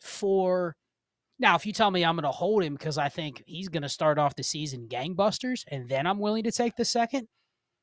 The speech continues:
okay, I can, I can buy that process. What a lot of people will do, though, is they go,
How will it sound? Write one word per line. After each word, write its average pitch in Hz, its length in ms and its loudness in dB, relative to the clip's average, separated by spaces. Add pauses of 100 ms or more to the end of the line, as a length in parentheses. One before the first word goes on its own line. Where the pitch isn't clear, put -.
(240)
okay, 156 300 4 (160)
I 165 100 4
can, 160 260 -6
I 151 60 0
can 147 140 -4
buy 165 260 8
that 165 180 2
process. - 460 -8 (220)
What 190 160 2
a 180 40 6
lot 226 220 4
of 220 60 -2
people 175 240 -6
will 160 100 -2
do, 170 240 0
though, 143 220 -2
is 135 100 -6
they 143 160 -4
go, 139 340 -2